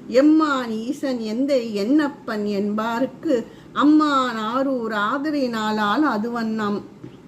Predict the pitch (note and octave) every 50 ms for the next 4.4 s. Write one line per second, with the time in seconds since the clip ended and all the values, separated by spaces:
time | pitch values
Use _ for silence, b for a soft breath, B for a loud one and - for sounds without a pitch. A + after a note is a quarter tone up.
0 | - - - B B B B B B B - G#3+ B3+ C#4 C#4 - - F4 F4 D#4+
1 | - C4+ C4 B3 B3 B3 - C#4 B3 A#3+ A#3+ A3+ A3 C4 C#4 D4 D4 D4+ D4 C#4+
2 | C4+ B3+ B3 A3+ A3 A#3 A#3+ C4+ D4 D#4 D4 C#4+ C4+ C4 C4 B3+ A3+ B3 C4+ D4+
3 | D#4+ E4 - - D4+ C4+ B3+ B3+ B3+ B3 - - B3+ A#3+ A#3+ A#3 A#3 A#3 C4+ A#3
4 | B3+ C#4 D4 D4 C#4+ C4+ C4